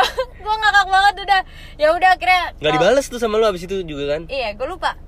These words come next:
Speaker 2: Nggak dibales, gue inget kalau nggak salah.
Speaker 1: <laughs> Iya banget yang inget, Mang Ojek. Gue lupa
Speaker 2: Inget,
Speaker 1: banget.
Speaker 2: Mang, abis itu ngechat lagi.
Speaker 1: Iya,
Speaker 2: Ngechat
Speaker 1: pokoknya
Speaker 2: lagi.
Speaker 1: ngechat-ngechat
Speaker 2: Si Mas
Speaker 1: terus.
Speaker 2: Adi tuh, eh,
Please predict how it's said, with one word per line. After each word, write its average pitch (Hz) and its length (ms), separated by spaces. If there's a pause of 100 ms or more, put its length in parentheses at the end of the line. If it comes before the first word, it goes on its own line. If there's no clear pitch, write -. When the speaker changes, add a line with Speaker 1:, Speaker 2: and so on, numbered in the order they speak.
(100)
Speaker 2:
Nggak 190 120
dibales, 226 340
gue 185 180
inget 170 320
kalau - 400
nggak 131 160
salah. - 260
Speaker 1:
<laughs> - 40
Iya 466 100
banget 494 260
yang 494 140
inget, 508 180
Mang 453 140
Ojek. 440 240
Gue 415 80 (480)
lupa 320 140
Speaker 2:
Inget, 302 160
Speaker 1:
banget. 302 120
Speaker 2:
Mang, 240 160
abis 202 180
itu 233 120 (100)
ngechat 196 320
lagi. 226 480 (140)
Speaker 1:
Iya, - 260
Speaker 2:
Ngechat 240 220
Speaker 1:
pokoknya 190 160
Speaker 2:
lagi. 269 180
Speaker 1:
ngechat-ngechat 262 320
Speaker 2:
Si 180 80
Mas 170 160
Speaker 1:
terus. - 140
Speaker 2:
Adi 151 300
tuh, 214 180 (480)
eh, 160 320